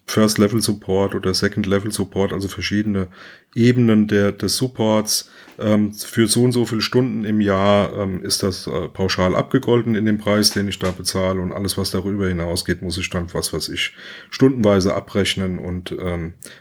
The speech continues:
bezahlen. Und dann kann man natürlich jetzt auf die Idee kommen, und das pa-, geschieht tatsächlich in der Praxis, ähm, naja, dann nehme ich mal die ganzen Logdateien, die ich da, ähm, führe, ne, wann die Administratoren da auf den Systemen was gemacht haben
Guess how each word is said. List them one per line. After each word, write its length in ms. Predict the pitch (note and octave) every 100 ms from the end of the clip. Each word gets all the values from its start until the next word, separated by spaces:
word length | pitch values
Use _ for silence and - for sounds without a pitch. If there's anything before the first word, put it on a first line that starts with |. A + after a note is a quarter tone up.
| -
bezahlen. 560 | F2 - D2 C2+ C2+ - - - - -
Und 120 | G#2+
dann 180 | G#2+ G#2+
kann 180 | - B2
man 100 | E3
natürlich 360 | B2+ B2 B2
jetzt 100 | A2+
auf 140 | A2 G#2
die 100 | G#2
Idee 220 | G2+ A2
kommen, 400 | B2 D3 D#3 D#3
und 80 | A#2
das 180 | G#2 -
pa-, 220 | - G#2+ -
geschieht 400 | G#2 - C#3 C#3+
tatsächlich 340 | B2 B2+ A#2+
in 80 | A#2+
der 60 |
Praxis, 580 | A2+ G2 A2+ - B2 - - - - -
ähm, 300 | - G#2 G#2+
naja, 240 | A2 B2 C#3
dann 100 | A#2+
nehme 160 | B2+
ich 120 | B2+
mal 100 | B2+
die 80 | A2+
ganzen 260 | A#2 A2+ A2+
Logdateien, 560 | G#2 - C#3 C3+ C3+
die 80 | C#3 B2+
ich 100 | -
da, 360 | B2+ B2 A2
ähm, 280 | - A#2+ A2+
führe, 360 | A#2+ C#3 C3+ C3+
ne, 180 | A2 A#2
wann 240 | G#2 A#2
die 220 | - A#2+
Administratoren 840 | - A#2+ B2 A#2 - G#2 A2 A2 B2+
da 140 | G#2+
auf 180 | E2+ A2
den 160 | A#2+
Systemen 420 | G#2 G#2 - G#2+ G2+
was 200 | G2 -
gemacht 320 | F#2 B2+ -
haben 220 | D3 D#3